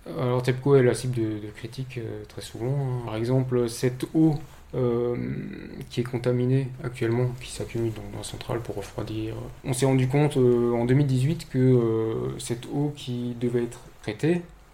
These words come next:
contenait en fait beaucoup trop encore, encore des substances radioactives. Donc, euh, là aujourd'hui, je crois que quatre-vingts pour cent de cette eau qui est stockée dans les cuves doit être retraitée. Donc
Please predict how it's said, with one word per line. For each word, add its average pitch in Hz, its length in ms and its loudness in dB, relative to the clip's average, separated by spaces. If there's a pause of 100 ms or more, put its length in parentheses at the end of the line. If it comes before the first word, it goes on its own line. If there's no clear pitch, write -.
(140)
contenait 131 300 0
en 131 80 2
fait 139 180 0
beaucoup 127 300 -2
trop 127 240 -2
encore, 120 460 -4
encore 131 320 2
des 113 160 0
substances 123 440 -6
radioactives. 107 440 -10 (200)
Donc, 127 200 -14
euh, - 100 -10 (920)
là 117 120 0
aujourd'hui, 120 460 2
je 147 80 -4
crois 127 180 -2
que 123 60 -6
quatre-vingts 143 480 0
pour 208 220 -4
cent 147 180 -2
de 135 120 0
cette 123 260 -6
eau 131 180 2
qui 120 240 -4
est 117 100 -2
stockée 127 380 -2
dans 113 160 -2
les 104 80 -6
cuves 147 320 -4
doit 123 220 4
être - 340 -4
retraitée. 127 460 -2 (160)
Donc 127 80 -12